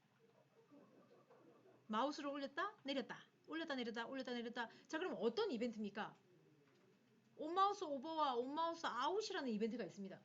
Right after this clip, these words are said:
그래서 여러분이 그 이벤트를 또 등록할 줄 알아야 돼요. 그래서 드릴게요. 그러니까 클릭만 등록할 줄 알잖아. 온클릭. 맨날 온클릭만 했잖아. 그리고 다른 이벤트를 모르-, 모른다? 그건 또 말이 안 되거든요. 자, 그래서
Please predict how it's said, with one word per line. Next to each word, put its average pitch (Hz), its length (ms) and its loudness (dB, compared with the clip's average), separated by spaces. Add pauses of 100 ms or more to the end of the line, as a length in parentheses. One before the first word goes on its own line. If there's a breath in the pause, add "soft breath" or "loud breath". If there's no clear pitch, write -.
(220)
그래서 240 180 -4
여러분이 294 540 2
그 302 180 0
이벤트를 277 540 0
또 233 120 -4
등록할 240 320 0
줄 202 120 -4
알아야 170 220 -8
돼요. 151 160 -14 (200)
그래서 214 460 -4
드릴게요. 240 340 -4 (500 loud breath)
그러니까 285 340 2
클릭만 403 840 2
등록할 311 360 0
줄 208 120 -4
알잖아. 165 340 -10
온클릭. 269 580 -2
맨날 262 340 -4
온클릭만 254 580 -4
했잖아. 180 240 -8
그리고 214 280 -4
다른 262 300 -2
이벤트를 240 320 0
모르-, 175 240 -8
모른다? 220 440 -2 (280 loud breath)
그건 233 160 -8
또 226 120 -2
말이 190 220 -4
안 156 100 -8
되거든요. 170 320 -10 (260)
자, 226 80 -12
그래서 208 340 -6